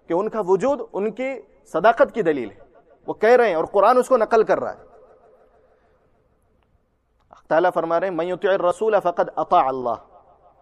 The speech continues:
اللہ فرما رہے ہیں، خالق، احکم الحاکمین، ملک الملوک، مالک یوم الدین، رب العرش العظیم، یہ ہستی فرماتی ہے، "من یطع الرسول فقد اطاع اللہ۔"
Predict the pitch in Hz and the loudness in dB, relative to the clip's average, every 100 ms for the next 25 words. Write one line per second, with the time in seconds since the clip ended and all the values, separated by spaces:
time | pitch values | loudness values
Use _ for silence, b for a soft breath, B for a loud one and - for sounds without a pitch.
0 | _ _ _ _ _ _ _ _ - 156 | _ _ _ _ _ _ _ _ -8 0
1 | 214 196 190 165 151 123 - 175 196 - | 2 2 2 2 0 -2 0 2 2 -2
2 | - - 131 135 - 196 214 - 160 175 | -10 -10 -8 -6 -2 0 0 0 0 0
3 | 175 165 113 _ _ _ _ _ _ - | -4 -6 -10 _ _ _ _ _ _ -18
4 | 123 160 233 226 220 185 170 208 202 - | -4 0 0 2 0 0 4 6 6 4
5 | - - - - - _ _ - 139 190 | -12 -20 -20 -20 -20 _ _ -8 0 2
6 | 202 196 175 160 165 156 135 190 127 - | 0 -2 -2 -2 -4 -6 0 0 0 -10
7 | _ _ _ _ - 165 180 202 208 190 | _ _ _ _ -2 -2 2 2 4 2
8 | 180 202 156 165 196 139 - - _ _ | 0 0 2 2 0 -2 -10 -20 _ _
9 | _ _ _ 127 151 151 185 170 156 147 | _ _ _ -10 -8 -2 0 0 -2 -4
10 | 175 160 175 170 156 151 143 139 156 147 | -4 -4 -4 -6 -4 -4 -4 -6 -8 -6
11 | 156 - 131 156 143 127 120 | -6 -6 -6 -2 -2 -2 -4